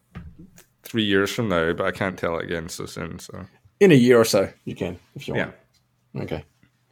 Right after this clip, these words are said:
Speaker 2: Uh, what are you wearing?
Speaker 1: I'm wearing my, I think it's the same watch I had on the other night, my two and a half Watchmakers G-Shock G B X
Speaker 2: Oh.
Speaker 1: one hundred,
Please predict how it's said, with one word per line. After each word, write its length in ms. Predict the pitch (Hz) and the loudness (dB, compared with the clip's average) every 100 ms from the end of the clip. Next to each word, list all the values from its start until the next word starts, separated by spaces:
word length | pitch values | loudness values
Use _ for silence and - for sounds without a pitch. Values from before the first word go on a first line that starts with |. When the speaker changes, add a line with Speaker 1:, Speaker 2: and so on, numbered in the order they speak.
| _ _ _ _ _ _ - | _ _ _ _ _ _ -8
Speaker 2:
Uh, 300 | 107 107 110 | -4 -2 2
what 120 | 175 | 6
are 20 | 196 | 8
you 80 | |
wearing? 240 | 240 180 92 _ _ _ _ _ _ _ _ _ _ _ _ 110 | 10 8 6 _ _ _ _ _ _ _ _ _ _ _ _ 0
Speaker 1:
I'm 240 | 117 156 | 2 4
wearing 540 | 131 120 117 113 110 | 6 8 8 4 0
my, 420 | 110 110 110 110 107 | 0 4 6 6 6
I 400 | 104 101 107 - _ _ _ _ _ _ | 4 2 -2 -8 _ _ _ _ _ _
think 120 | 156 | -12
it's 80 | 131 | -6
the 100 | - | -4
same 120 | 110 | 0
watch 200 | 101 - | 0 0
I 80 | 104 | -2
had 80 | 95 | 0
on 120 | 92 | 0
the 80 | 92 | -2
other 120 | 90 | -2
night, 260 | 92 131 - | -2 -2 0
my 680 | 95 92 87 90 98 117 - _ _ _ _ _ _ _ - | 2 2 2 0 -6 -10 -14 _ _ _ _ _ _ _ -6
two 100 | 117 | -2
and 80 | |
a 60 | 95 | 0
half 100 | 92 | 0
Watchmakers 580 | 95 - 101 92 98 92 - - | -2 -2 -4 -2 -2 -4 -12 -14
G-Shock 600 | 113 110 - 131 - - | -8 -6 -2 -2 -2 -4
G 240 | 139 117 101 | -2 0 0
B 200 | 104 101 | 0 0
X 240 | 98 - | 0 -2
Speaker 2:
Oh. 40 | 104 | -4
Speaker 1:
one 100 | 98 | -2
hundred, 440 | 107 117 165 180 | -4 -4 -6 -8